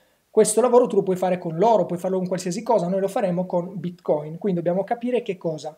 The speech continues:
Il passato di Bitcoin e il futuro di Bitcoin. Queste due cose. Ovviamente il futuro non lo si può predire,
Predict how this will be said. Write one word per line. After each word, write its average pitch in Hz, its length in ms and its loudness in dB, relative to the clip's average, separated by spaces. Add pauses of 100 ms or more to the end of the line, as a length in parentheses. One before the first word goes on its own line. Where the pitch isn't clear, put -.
Il 285 200 0
passato 202 400 2
di 170 100 -2
Bitcoin 247 760 -2
e - 260 -8
il 240 180 -2
futuro 175 760 -4
di 196 160 -6
Bitcoin. 151 640 -6 (140)
Queste 302 300 -4
due 233 140 0
cose. 160 440 -8 (460)
Ovviamente 190 420 2
il 185 80 2
futuro 190 340 2
non 196 240 6
lo 190 80 4
si 180 180 -2
può 180 200 2
predire, 175 600 0